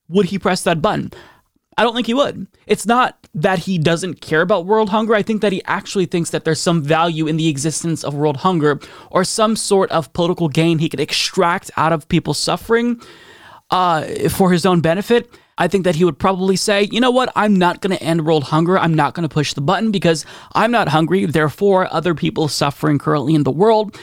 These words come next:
they can do what I did. They can pull themselves up by their bootstraps and they can feed themselves. So I'm not just going to give them a handout and press this button and end world hunger." No, I think that's honestly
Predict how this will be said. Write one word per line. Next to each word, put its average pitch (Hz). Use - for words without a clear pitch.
they 156
can 170
do 165
what 156
I 196
did. 127
They 131
can 131
pull 170
themselves 160
up 135
by 139
their 151
bootstraps 147
and 165
they 151
can 156
feed 151
themselves. 156
So 160
I'm 190
not 208
just -
going 175
to -
give 147
them 165
a 131
handout 151
and 160
press 170
this -
button 160
and 147
end 156
world 139
hunger." 170
No, 220
I 196
think 254
that's 208
honestly 180